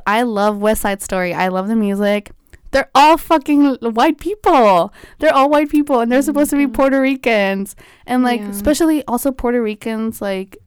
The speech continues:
Speaker 1: are, like, a lot of people from Puerto Rico are Afro-Latinx, you know, and, like,
Speaker 2: Mm-hmm.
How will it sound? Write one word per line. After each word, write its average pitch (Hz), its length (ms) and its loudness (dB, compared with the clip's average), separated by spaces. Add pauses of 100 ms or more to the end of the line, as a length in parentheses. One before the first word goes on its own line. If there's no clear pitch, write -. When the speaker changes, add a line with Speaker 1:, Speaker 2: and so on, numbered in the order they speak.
(120)
Speaker 1:
are, 190 380 -2 (240)
like, 185 300 -6
a 190 60 -4
lot 196 200 -4
of 202 80 -6
people 196 340 -6
from 185 540 -8 (100)
Puerto 196 220 -2
Rico 185 280 -8
are 180 320 -4
Afro-Latinx, 185 840 -6
you 196 80 -6
know, 180 180 -4
and, 196 160 -2
like, 233 140 -2
Speaker 2:
Mm-hmm. 226 260 -6